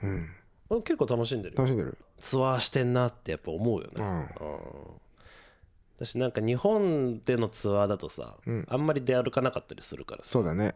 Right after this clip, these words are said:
Speaker 2: うん。
Speaker 1: まあ、出歩きにくいからね、
Speaker 2: そうそう。
Speaker 1: 日本。
Speaker 2: っていうのもあるしさ。
Speaker 1: うん。
Speaker 2: まあ、そのお国柄ちょっとやっぱ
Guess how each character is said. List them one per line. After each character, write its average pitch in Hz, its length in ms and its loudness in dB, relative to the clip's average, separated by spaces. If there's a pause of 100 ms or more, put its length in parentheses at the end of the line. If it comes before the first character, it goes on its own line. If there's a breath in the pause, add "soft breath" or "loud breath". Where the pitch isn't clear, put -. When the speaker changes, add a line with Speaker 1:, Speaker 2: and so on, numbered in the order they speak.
Speaker 2:
う 90 60 -8
ん。 80 200 -8
Speaker 1:
ま 95 100 -2
あ、 - 20 -2
出 101 120 2
歩 110 160 4
き 123 100 2
に 127 140 4
く 156 120 6
い 120 60 4
か - 160 -16
ら - 60 -10
ね、 90 160 -2
Speaker 2:
そ 92 240 -4
う 80 60 -4
そ 67 180 -8
う。 - 20 -8
Speaker 1:
日 62 60 -10
本。 - 80 -18
Speaker 2:
っ - 0 - (540)
て 190 60 2
い - 20 4
う 156 40 2
の 113 80 0
も 80 140 -4
あ 80 80 -2
る 69 120 -8
し - 100 -12
さ。 - 360 -10
Speaker 1:
う 104 60 -4
ん。 101 160 -2 (260)
Speaker 2:
ま 123 220 0
あ、 82 60 0
そ - 140 -4
の 90 100 0
お 95 60 -2
国 107 360 0
柄 104 240 2
ち 95 100 -4
ょ - 40 0
っ - 20 -20
と - 80 -12
や 73 60 -14
っ - 20 -20
ぱ 64 220 -14